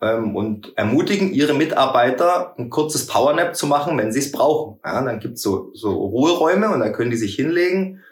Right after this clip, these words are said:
dann können die zehn Minuten schlafen, ähm, und dann kommen die wieder.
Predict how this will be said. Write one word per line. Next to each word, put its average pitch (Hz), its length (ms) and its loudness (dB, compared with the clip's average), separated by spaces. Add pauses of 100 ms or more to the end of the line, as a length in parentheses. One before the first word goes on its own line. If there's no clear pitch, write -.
(200)
dann 104 100 -6
können 127 140 0
die 127 100 0
zehn 123 220 0
Minuten 123 240 2
schlafen, 156 720 0 (500)
ähm, 135 640 0 (180)
und 110 140 -4
dann 123 140 2
kommen 214 220 2
die 98 120 0
wieder. - 320 -6